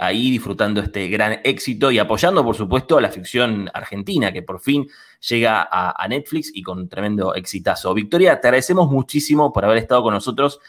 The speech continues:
Ha sido un placer. El espacio de Hora Random siempre va a ser, eh, tuyo para lo que necesites. Y bueno, obviamente vamos a ir siguiendo tu carrera y tus éxitos.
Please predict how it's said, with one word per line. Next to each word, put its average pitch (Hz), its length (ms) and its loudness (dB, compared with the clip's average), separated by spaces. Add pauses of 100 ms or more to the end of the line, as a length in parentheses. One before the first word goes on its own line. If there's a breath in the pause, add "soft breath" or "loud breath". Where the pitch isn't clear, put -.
(180 loud breath)
Ha 107 100 0
sido 131 380 4
un 147 160 4
placer. 143 320 2
El 147 60 4
espacio 127 340 -2
de 127 60 2
Hora 120 120 2
Random 139 400 2
siempre 170 360 0
va 123 60 6
a 120 40 -6
ser, 135 260 0 (240 soft breath)
eh, 107 320 -2
tuyo 190 300 4
para 123 180 4
lo 113 100 2
que 113 220 2
necesites. 175 680 -2
Y 104 200 -2
bueno, 151 240 2
obviamente 143 560 0
vamos 107 280 0
a 101 60 -2
ir 101 240 -4 (240 soft breath)
siguiendo 107 560 2
tu 104 100 -4
carrera 147 400 2
y 95 100 -6
tus 104 180 -4
éxitos. - 520 -8